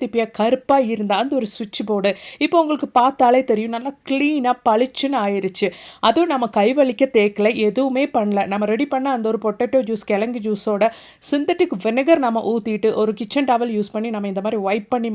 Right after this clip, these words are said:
மட்டும்தான் எடுத்தோம். உங்களுக்கு லைவா பார்க்கலாம். முதல்ல இருந்த அந்த ஒரு சுவிட்ச் போர்டு, அந்த சுவிட்ச் போர்டுக்கு சுத்திலும்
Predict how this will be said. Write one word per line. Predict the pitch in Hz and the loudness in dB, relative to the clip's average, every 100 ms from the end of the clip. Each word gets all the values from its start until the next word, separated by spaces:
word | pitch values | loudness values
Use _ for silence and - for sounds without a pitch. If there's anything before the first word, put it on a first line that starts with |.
| 208 | -6
மட்டும்தான் | 208 - 285 311 269 208 | -6 -4 0 2 2 0
எடுத்தோம். | 196 202 185 - - - 285 | -2 -2 -2 -6 -16 -4 0
உங்களுக்கு | 370 349 339 254 226 214 | 2 2 6 6 6 4
லைவா | 240 262 277 277 214 | 2 4 4 4 2
பார்க்கலாம். | 208 202 202 214 | 2 -2 0 0
முதல்ல | 220 269 | 2 2
இருந்த | 285 240 233 240 | 2 0 -2 -2
அந்த | 220 | -2
ஒரு | 208 | -4
சுவிட்ச் | - 208 254 | -6 -6 -4
போர்டு, | 226 220 214 | -2 -2 -2
அந்த | 196 | -4
சுவிட்ச் | - 208 220 | -6 -6 -4
போர்டுக்கு | 226 208 202 | -2 -4 -8
சுத்திலும் | 226 - 220 208 | -8 -4 -2 -2